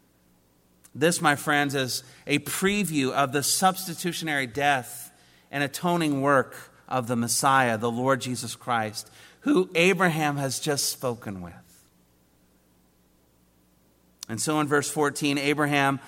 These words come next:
called the name of that place, "The Lord will provide." As it is said to this day, "In the mount of the Lord it will be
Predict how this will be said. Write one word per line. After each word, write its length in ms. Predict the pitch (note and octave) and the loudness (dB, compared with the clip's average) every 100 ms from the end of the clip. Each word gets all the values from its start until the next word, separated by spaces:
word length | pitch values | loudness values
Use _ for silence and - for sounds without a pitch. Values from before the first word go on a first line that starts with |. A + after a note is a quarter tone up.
| - - | -20 -18
called 380 | - E3 E3 D#3+ | 0 6 6 6
the 100 | D3 - | 2 -4
name 340 | D#3+ D3+ D#3 | 0 2 2
of 100 | D3 | 2
that 220 | C#3 C3+ - | 4 2 0
place, 420 | D3 C#3+ D3 D3 | 0 0 0 -2
"The 140 | C3+ | -2
Lord 380 | B2 C3+ D3+ D3+ | -2 4 4 4
will 140 | C#3 | 0
provide." 720 | C3 C#3 A#2 C3 C3+ C#3 C#3+ C#3+ - _ - - | -2 -6 0 4 4 4 2 -6 -16 _ -20 -8
As 200 | B2+ C3+ | -4 -2
it 80 | C3+ | -2
is 160 | C3 - | 0 2
said 300 | E3+ D#3+ D#3 | 4 2 0
to 100 | C#3 | -2
this 240 | C3+ - | -2 0
day, 400 | C#3+ C#3+ C#3+ D3 | 2 4 4 2
"In 140 | C3+ | 0
the 80 | C3 | 0
mount 400 | B2+ C3+ C#3+ D3 | 2 4 4 2
of 100 | C#3+ | -2
the 80 | C#3+ | -4
Lord 520 | C3+ A#2+ A#2 A#2 A#2 - - | -2 0 2 2 0 -10 -12
it 300 | C3 B2+ A2 | -4 -4 -2
will 380 | B2 C3+ C#3 C3+ | 0 2 2 0
be 480 | A2+ A2+ A2+ A2 | -4 -4 -4 -6